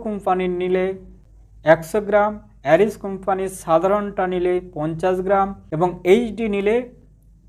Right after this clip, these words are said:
কুড়ি গ্রাম করে নেবেন। এই চারটি স্প্রে আপনাকে কমপ্লিট করতেই হবে কুড়ি থেকে চল্লিশ দিনের মধ্যে। এবং মাটিতে কি কি দেবেন? যখন গাছের বয়স কুড়ি থেকে পঁচিশ দিন হবে,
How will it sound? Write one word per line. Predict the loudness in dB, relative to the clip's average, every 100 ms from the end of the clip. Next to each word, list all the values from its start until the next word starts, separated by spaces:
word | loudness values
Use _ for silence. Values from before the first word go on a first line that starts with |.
| -12
কুড়ি | -4 -2 0
গ্রাম | 4 4 2
করে | -2 0
নেবেন। | -2 -4 -10 -16 -20 -20 -6 -2
এই | 0 4
চারটি | 4 4 -4 -6
স্প্রে | -4 0 2 2 0
আপনাকে | 2 2 0 -2 0
কমপ্লিট | 0 0 0 -2 0
করতেই | -4 -4 0 2 4
হবে | 4 4 2 -4 -20 -20 -20 -20 -20 0
কুড়ি | 0 2 2
থেকে | 4 2 4
চল্লিশ | 4 4 4
দিনের | 2 0 0
মধ্যে। | 0 -2 -2 -2 -4 -14 -20 -4
এবং | 4 4 6
মাটিতে | 6 6 2 2 2
কি | 0 -2
কি | 0 0
দেবেন? | -2 -6 -8 -16 -6 0
যখন | 2 2 4 6
গাছের | 6 4 0 4
বয়স | 6 6 2 -6 -20 -12
কুড়ি | 0 0 2
থেকে | 0 0 -2
পঁচিশ | -6 -2 2 2 4
দিন | 2 2
হবে, | 0 2